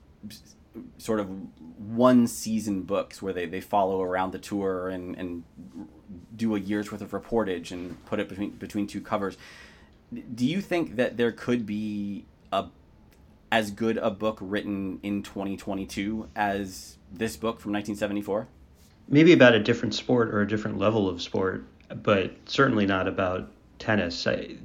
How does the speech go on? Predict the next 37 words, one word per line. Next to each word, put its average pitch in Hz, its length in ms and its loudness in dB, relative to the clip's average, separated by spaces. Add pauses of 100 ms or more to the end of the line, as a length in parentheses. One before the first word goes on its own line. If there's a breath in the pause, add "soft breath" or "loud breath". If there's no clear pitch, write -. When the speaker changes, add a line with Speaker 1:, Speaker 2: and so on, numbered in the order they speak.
(180)
Speaker 2:
the 123 220 2
access 110 640 2
that 104 160 -2
she 101 220 2
has 98 680 0 (680 soft breath)
is 113 160 4
tremendous. 98 840 2 (320 loud breath)
And - 720 6
based - 260 8
on 131 360 6
reading 120 680 4
what 117 240 4
she - 160 0
said 147 220 6
about 147 240 6
the - 60 -4
book, 104 340 6
I 123 80 8
don't 160 260 2
even 131 300 2
think 113 180 2
that 104 140 0
she, 104 320 -2
like, 104 220 0
took - 180 -4
the 117 100 4
whole 107 180 4
year 101 200 2
off 98 200 2
to - 80 -6
do 117 200 2
it. - 200 -2
She - 140 -4
was 107 140 4
just 107 240 -2
able 104 220 2
to 95 340 2